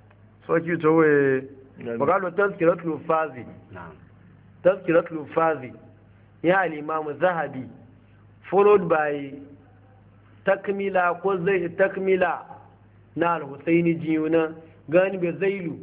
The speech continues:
Speaker 1: na Al-Imam Suyuti Jiyune. Yau le don ko? Wa ga da abu ala tarjuma Ibn Qayyim ye ga kiyo? Ga Hafiz ga garu mi hadisi a cin ga ga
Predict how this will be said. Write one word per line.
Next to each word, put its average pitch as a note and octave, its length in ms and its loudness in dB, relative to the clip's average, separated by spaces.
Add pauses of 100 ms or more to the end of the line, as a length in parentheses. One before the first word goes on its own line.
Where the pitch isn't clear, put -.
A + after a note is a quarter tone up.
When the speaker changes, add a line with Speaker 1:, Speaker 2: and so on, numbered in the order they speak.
(280)
Speaker 1:
na E3 200 0
Al-Imam D#3 580 -8
Suyuti E3 400 -2
Jiyune. E3 480 2 (420)
Yau G3 140 2
le G3+ 180 4
don G3 240 0
ko? G#3 260 -2 (200)
Wa D3+ 80 -2
ga F#3 160 2
da E3 200 -2
abu D#3 160 -2
ala D3+ 180 -2
tarjuma F#3 480 -2
Ibn E3 220 -4
Qayyim F3 320 0
ye F3+ 300 0 (280)
ga D#3 140 2
kiyo? E3 340 0 (520)
Ga C3+ 100 -2
Hafiz E3 480 -4
ga C3+ 140 0
garu C#3+ 320 0
mi C#3 100 -6
hadisi D3 460 -4
a D3 180 2
cin C3 100 -12
ga C3 140 -4
ga D#3+ 300 -2